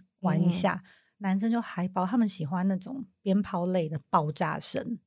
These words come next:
Speaker 2: 哦，
Speaker 1: 嗯。
Speaker 2: 对。
Speaker 1: 所以我们晚上就玩那个玩很晚，然后第二天七点他就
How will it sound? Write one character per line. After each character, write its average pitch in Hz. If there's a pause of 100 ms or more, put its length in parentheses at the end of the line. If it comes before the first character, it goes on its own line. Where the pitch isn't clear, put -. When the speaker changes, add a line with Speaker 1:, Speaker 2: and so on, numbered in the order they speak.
(140)
Speaker 2:
哦， 190
Speaker 1:
嗯。 185
Speaker 2:
对。 190
Speaker 1:
所 240
以 262
我 262
们 233
晚 175
上 220
就 226
玩 180
那 196
个 175
玩 165
很 160
晚， 170
然 175
后 202
第 233
二 226
天 190 (540)
七 285
点 208
他 185
就 269